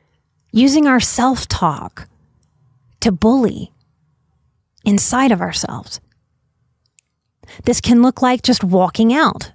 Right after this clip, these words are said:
This is what flight looks like in action when that slingshot lets go. It's just disappearing from a scene.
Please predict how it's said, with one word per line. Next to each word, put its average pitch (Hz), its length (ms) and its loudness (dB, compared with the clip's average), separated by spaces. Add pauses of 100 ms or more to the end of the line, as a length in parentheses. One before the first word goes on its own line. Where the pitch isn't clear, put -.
(120)
This - 180 -2
is 196 120 0
what 220 160 -2
flight 277 360 -2
looks - 260 0
like 170 320 -4
in 214 180 2
action 220 520 -2
when 170 100 0
that 175 180 -2
slingshot 226 640 0
lets 196 260 -2
go. - 380 -2 (460)
It's - 160 -2
just - 320 -2
disappearing 233 840 2
from 202 220 2
a 196 40 4
scene. 254 500 0